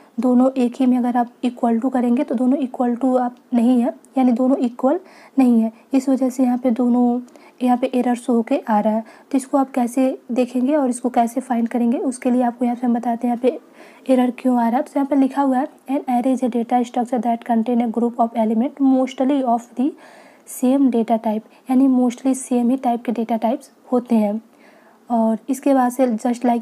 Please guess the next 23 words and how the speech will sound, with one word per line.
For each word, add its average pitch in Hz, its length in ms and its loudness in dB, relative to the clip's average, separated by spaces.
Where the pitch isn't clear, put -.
integer 233 480 2
हो 226 80 2
गया, 240 200 0
string 226 360 0
हो 220 100 0
गया, 226 140 0
ये 226 120 0
सब 220 180 -4
होते 214 240 -4
हैं। 269 120 -2
तो 285 60 0
function 269 500 0
का 269 140 0
जो 262 200 0
name 233 220 2
होता 240 260 -2
है 240 60 0
वो 240 120 0
गेट 240 280 -4
function 226 400 -2
से 233 160 -4
यहाँ 226 140 -2
पे 262 220 -4